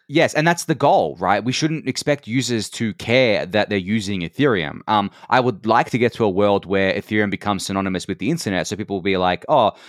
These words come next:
you know, I'm, I'm just gonna go do this on Ethereum." But I don't think that's going to be the case. I think Ethereum being a protocol is gonna be domin-, a, a, a protocol that you can build on is gonna be dominated by its front-end facing app. So people are gonna be like, "Oh," just like the internet is today. It's like, "Oh,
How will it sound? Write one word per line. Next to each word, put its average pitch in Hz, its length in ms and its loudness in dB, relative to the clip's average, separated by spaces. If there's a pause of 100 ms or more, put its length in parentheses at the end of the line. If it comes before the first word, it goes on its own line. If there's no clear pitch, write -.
(160)
you 117 100 2
know, 95 180 4
I'm, 110 260 0
I'm 107 180 0
just 104 180 -2
gonna 101 180 -2
go 98 140 0
do 92 140 -4
this 92 180 -2
on 87 160 -2
Ethereum." 92 560 0 (160)
But 120 140 2
I 123 100 4
don't 147 240 0
think 131 280 -2
that's 113 200 0
going 107 160 0
to 92 80 -4
be 95 80 2
the 87 100 0
case. 82 360 -4
I 95 60 -2
think 135 180 0
Ethereum 131 420 2
being 110 220 2
a 95 40 0
protocol 101 800 0 (200)
is 113 120 0
gonna 117 160 2
be 104 120 2
domin-, 107 360 2
a, 113 100 -2
a, 107 340 0
a - 40 -2
protocol 113 280 -2
that 104 80 -4
you 98 60 -4
can 92 120 -10
build 127 300 2
on 92 160 2
is 85 80 -8
gonna 107 120 0
be 98 80 0
dominated 101 540 2
by 90 160 4
its 85 140 -4
front-end 98 480 -2
facing 85 380 -2
app. - 220 -2
So 104 120 -4
people 127 160 2
are - 20 2
gonna 113 300 -2
be 101 100 0
like, 95 240 0
"Oh," 104 240 4 (200)
just 165 140 -2
like 196 120 -2
the 123 120 -2
internet 110 300 -2
is 92 160 -4
today. 92 240 0
It's 80 100 -4
like, - 140 -6
"Oh, 110 220 4